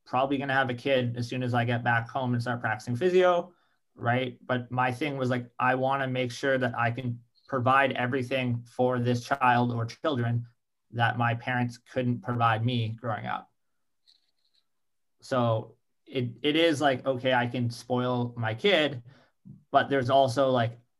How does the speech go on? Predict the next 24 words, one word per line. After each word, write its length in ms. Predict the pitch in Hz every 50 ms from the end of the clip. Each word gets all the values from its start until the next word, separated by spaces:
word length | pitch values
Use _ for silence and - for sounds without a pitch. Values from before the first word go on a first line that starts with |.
| _ -
I 100 | 123 131
need 220 | 131 135 139 131
a, 120 | 131 123 120 - - -
to 120 | - 127
find 260 | 117 127 127 127 131
a 60 | 127 117
way 240 | 117 117 120 120
to 100 | 120 131
make 260 | 123 120 120 120 120 120
sure 200 | - - 127 123
that 200 | 120 117 113 113
they 180 | 117 120 120
can 160 | 120 127 123
be 200 | 117 117 120 117
an 100 | 117 117
adult 480 | 117 110 110 110 104 107 110 - - -
when 200 | 107 110 110 110
I'm 160 | 107 110 110
not 240 | 110 104 98 101 -
there, 420 | 113 117 120 131 147 165 190 - _ _ _ _ _ _ _ _ _ _ _ _ _ _ _ _
which 180 | - 117 113 123
is, 80 | 120
like, 180 | 120 117 120 120 -
everyone's 560 | 135 127 127 131 127 123 123 123 120 113 -